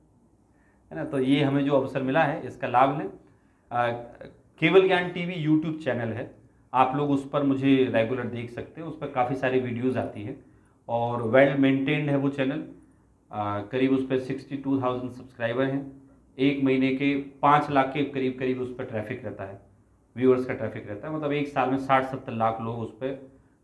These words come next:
देखते हैं, पूरे वर्ल्ड वाइड देखते हैं। तो आप लोग आगे जुड़ने के लिए एक तो YouTube channel देख सकते हैं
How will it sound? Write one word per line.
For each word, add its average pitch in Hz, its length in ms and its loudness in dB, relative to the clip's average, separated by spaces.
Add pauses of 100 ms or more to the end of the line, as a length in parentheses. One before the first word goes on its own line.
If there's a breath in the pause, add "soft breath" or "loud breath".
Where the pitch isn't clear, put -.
देखते 107 280 -6
हैं, - 100 -10
पूरे 151 140 2
वर्ल्ड 135 260 6
वाइड 120 240 4
देखते 101 260 -10
हैं। - 80 -14 (520 soft breath)
तो 123 160 -2
आप 139 280 4
लोग 147 120 0
आगे 143 220 2
जुड़ने 139 340 0
के 151 80 -4
लिए 147 300 -2
एक 139 240 -4
तो 139 140 2
YouTube 131 360 2
channel 139 220 2
देख 139 160 2
सकते 143 300 -14
हैं 156 100 -12